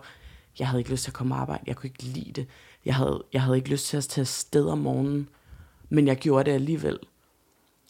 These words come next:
Og det er jo det der med sådan, og min krop gav mig jo også tegn, men, øhm, som jeg ignorerede, ikke?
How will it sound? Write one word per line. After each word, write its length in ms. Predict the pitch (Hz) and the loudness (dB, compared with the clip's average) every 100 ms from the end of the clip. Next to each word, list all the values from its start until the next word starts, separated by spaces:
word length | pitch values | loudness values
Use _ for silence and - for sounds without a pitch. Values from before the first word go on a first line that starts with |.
| _ | _
Og 120 | 143 151 | 2 4
det 60 | |
er 40 | 151 | 4
jo 40 | |
det 80 | 156 | 4
der 80 | 147 | 6
med 340 | 143 143 143 | 6 4 2
sådan, 520 | 135 139 120 135 131 - | 0 0 0 -2 -4 -2
og 80 | 156 | 2
min 140 | 139 | 2
krop 300 | 135 135 - | 2 -2 0
gav 140 | 156 131 | 0 2
mig 100 | 123 | 4
jo 120 | 123 | 4
også 380 | 127 123 - - _ _ _ _ | 2 0 -8 -14 _ _ _ _
tegn, 480 | - 135 - - 120 - | -2 2 2 0 -6 -8
men, 220 | 123 117 _ _ _ _ _ _ _ _ | -10 -10 _ _ _ _ _ _ _ _
øhm, 600 | 147 131 120 120 117 120 120 _ _ _ _ _ - - | 2 2 2 -2 -4 -4 -6 _ _ _ _ _ -20 -4
som 220 | - 151 | 2 4
jeg 80 | 139 | 4
ignorerede, 580 | 143 127 135 - 185 208 | 4 4 2 2 0 0
ikke? 140 | 226 | -2